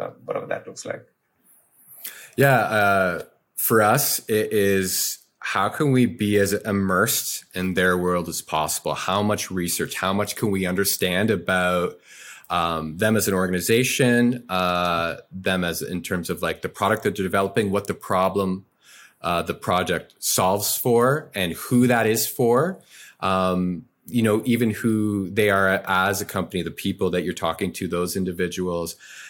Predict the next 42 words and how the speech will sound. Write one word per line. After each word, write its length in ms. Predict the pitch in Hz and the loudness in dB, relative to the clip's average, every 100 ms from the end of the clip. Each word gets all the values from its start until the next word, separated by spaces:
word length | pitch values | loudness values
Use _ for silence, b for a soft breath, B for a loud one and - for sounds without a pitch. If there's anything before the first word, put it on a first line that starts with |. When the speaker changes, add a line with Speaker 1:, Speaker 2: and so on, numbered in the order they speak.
| B | B
Speaker 2:
and 400 | 113 107 107 98 - | -2 0 0 -2 -6
what 300 | 104 113 139 | -2 2 4
else 320 | 120 120 - | 4 2 2
is 260 | 117 - _ _ _ | -2 -4 _ _ _
like 400 | - 95 101 131 | -8 0 0 0
that 220 | - 98 87 | 0 0 0
or 140 | 90 | 0
out 220 | 98 113 | 0 0
there 120 | 117 98 | 2 2
in 100 | 95 | 0
the 60 | |
world. 460 | 90 92 98 90 82 - | -2 0 0 0 -4 -4
Uh, 380 | 87 82 80 - - | -2 -2 -4 -10 -6
there's 160 | 101 - | -4 -2
sometimes 400 | 104 104 92 92 | -2 -2 -2 -2
is 160 | 85 | -4
where 100 | 95 | -2
it's 120 | 80 - | -2 -4
completely 460 | - 82 107 104 | -8 -6 -4 -4
unique 480 | 92 90 101 196 - | -4 0 2 2 2
and 140 | 113 | 0
you're, 180 | 95 90 | 0 0
you're 180 | 92 95 | -2 -4
dealing 320 | 87 90 87 | -2 -2 -2
with 200 | 87 87 | -4 -4
a, 360 | 87 82 80 76 _ b b b | -2 -2 -4 -6 _ b b b
you 100 | - | -4
know, 220 | 90 87 87 | -2 0 -2
an 220 | 98 95 | -4 -2
A 160 | 110 104 98 | 2 2 2
I 40 | 95 | 0
technology 680 | - 101 - 95 95 92 92 | -2 -4 -2 0 0 -2 -4
that 160 | 92 | -4
solves 340 | - 98 92 - | 0 0 0 -2
for 120 | 95 | -4
something 400 | - 95 101 95 | -2 -4 -2 -4
that 100 | 87 | -4
you've 140 | 87 | -4
never 220 | 87 85 85 | -4 -4 -4
seen 340 | - 131 123 | 0 2 2
before. 640 | 120 - 117 113 113 113 113 B B B | 2 0 2 4 4 2 -4 B B B
Um, 520 | 92 92 90 87 87 | 0 2 2 0 -4